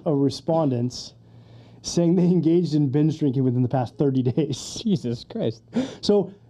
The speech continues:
Speaker 1: literally half of the Marine Corps, per cap, like, based on
Speaker 2: Admitted.
Speaker 1: numbers,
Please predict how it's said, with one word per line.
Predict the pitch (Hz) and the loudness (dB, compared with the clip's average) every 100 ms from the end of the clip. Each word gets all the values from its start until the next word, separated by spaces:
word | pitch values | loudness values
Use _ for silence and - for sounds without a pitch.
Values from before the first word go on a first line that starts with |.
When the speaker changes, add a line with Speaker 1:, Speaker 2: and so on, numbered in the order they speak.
| - - - | -20 -20 -2
Speaker 1:
literally | 185 240 302 262 190 | 4 6 6 4 2
half | - 170 208 269 262 | -2 0 2 2 2
of | 247 240 | 2 4
the | |
Marine | 220 190 196 196 | 4 4 4 4
Corps, | 165 127 117 123 - - - - - - - - - | 2 0 0 -4 -10 -20 -20 -20 -20 -20 -20 -20 -2
per | 190 | -2
cap, | 226 247 175 | 0 0 2
like, | 160 147 - | 2 0 -2
based | - 160 143 143 | 0 2 4 4
on | 175 | 4
Speaker 2:
Admitted. | - | 4
Speaker 1:
numbers, | 170 135 127 - | 2 0 -2 -6